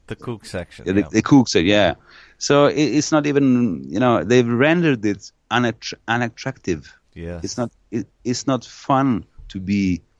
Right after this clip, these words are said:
Speaker 2: to be someone who, who uses his own brain to, you know, they call us conspiracy theorists.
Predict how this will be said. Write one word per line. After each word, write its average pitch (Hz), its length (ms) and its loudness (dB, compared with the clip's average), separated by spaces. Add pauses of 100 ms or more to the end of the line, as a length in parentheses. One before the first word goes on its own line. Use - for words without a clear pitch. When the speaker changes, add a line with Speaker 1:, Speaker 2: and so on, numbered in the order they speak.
(440)
Speaker 2:
to 101 100 -8
be 98 360 2
someone 98 480 0
who, 85 460 0 (400)
who 78 140 -10
uses 95 680 0 (100)
his 85 140 -6
own 87 240 0
brain 87 400 2
to, - 140 -4 (420)
you - 40 -6
know, 80 140 2 (500)
they 87 200 2
call 95 300 4
us 87 120 0
conspiracy 156 720 0
theorists. - 640 -8